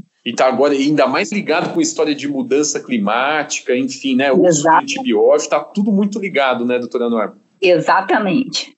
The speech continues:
Speaker 1: Quando a gente pensa agora, né, na, nessa trinca aí, né, que a senhora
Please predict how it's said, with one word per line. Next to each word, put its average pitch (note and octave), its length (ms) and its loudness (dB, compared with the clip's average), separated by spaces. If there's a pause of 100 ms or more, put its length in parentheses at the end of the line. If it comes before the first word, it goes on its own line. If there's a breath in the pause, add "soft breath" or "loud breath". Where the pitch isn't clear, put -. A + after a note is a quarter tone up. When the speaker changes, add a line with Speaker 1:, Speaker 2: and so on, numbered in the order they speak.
Speaker 1:
Quando A3 160 2
a G#3+ 40 4
gente G#3+ 260 -2
pensa E3 400 2
agora, A#2 340 0
né, C#3 220 2
na, A2 300 0
nessa D3 400 0
trinca D#3+ 540 0
aí, A#2 180 2
né, A#2+ 160 0
que B2 100 -6
a - 20 0
senhora A#2+ 520 0